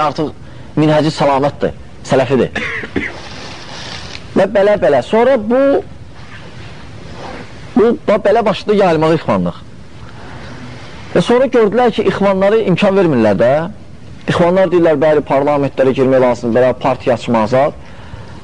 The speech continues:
Bizdə bu partiyalar da hələ bir şeydir, təşkilat. Biraz belə namaz qalanlardır. Hə. Bunlar da özdə fikirlər nədir? Bunlar deyirlər, dini qoyaq bir qırağı, din sonra tətbiq eləyərik. Belə biraz dindən, yəni namaz qılar, bəsdir, yəni toyucaq.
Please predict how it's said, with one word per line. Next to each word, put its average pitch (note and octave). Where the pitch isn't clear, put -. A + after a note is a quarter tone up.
Bizdə A3+
bu G3
partiyalar F3
da G3+
hələ G3
bir F3+
şeydir, C#3
təşkilat. G#2+
Biraz A3
belə G3
namaz E3
qalanlardır. B2+
Hə. G3
Bunlar A3
da A#3
özdə G#3
fikirlər G#3
nədir? D#3+
Bunlar F#3
deyirlər, F3
dini F3
qoyaq E3
bir D#3+
qırağı, A#2+
din E3+
sonra D#3
tətbiq C3+
eləyərik. G#2+
Belə -
biraz F3+
dindən, D3
yəni C3
namaz C#3
qılar, C3
bəsdir, A#2
yəni G2
toyucaq. G#2